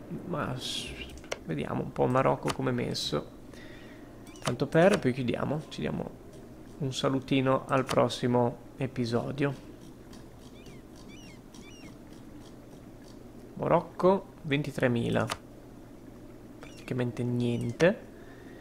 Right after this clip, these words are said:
È alleato con gli ottomani e la Gran Bretagna, quindi non lo si tocca. Mentre questo qui, che è Tlemcen,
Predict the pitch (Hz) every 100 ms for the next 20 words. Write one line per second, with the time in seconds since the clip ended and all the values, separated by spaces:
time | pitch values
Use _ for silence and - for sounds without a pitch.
0 | - - - 131 135 139 147 143 135 127
1 | 127 123 131 135 131 123 120 127 123 123
2 | - 123 123 131 165 - - - - -
3 | - - - 127 120 143 127 143 139 147
4 | 123 123 - 165 - - - - - -
5 | - - - - - - - 135 131 123
6 | 123 120 - - - - - - - -
7 | - - - - - - - - - -
8 | - 139 - 135 143 135 127 - - -
9 | - 123 - 151 175 170 156 165 180 220